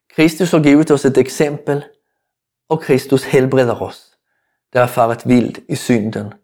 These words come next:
og er blevet såret i livet.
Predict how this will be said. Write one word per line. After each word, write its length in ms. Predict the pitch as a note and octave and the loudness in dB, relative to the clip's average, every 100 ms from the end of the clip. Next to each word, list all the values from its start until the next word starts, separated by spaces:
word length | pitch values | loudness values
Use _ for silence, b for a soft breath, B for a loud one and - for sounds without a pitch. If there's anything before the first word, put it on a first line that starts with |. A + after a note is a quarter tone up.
| _ _ _ _ _ _ | _ _ _ _ _ _
og 80 | B2+ | 0
er 40 | |
blevet 260 | A#2 A2 A2 | 4 4 2
såret 680 | - A#2+ G2 G#2+ A2 - _ - | 0 0 0 -2 -10 -16 _ -6
i 40 | |
livet. 580 | B2+ G#2 A#2 G#2+ - _ | -4 -2 -6 -8 -12 _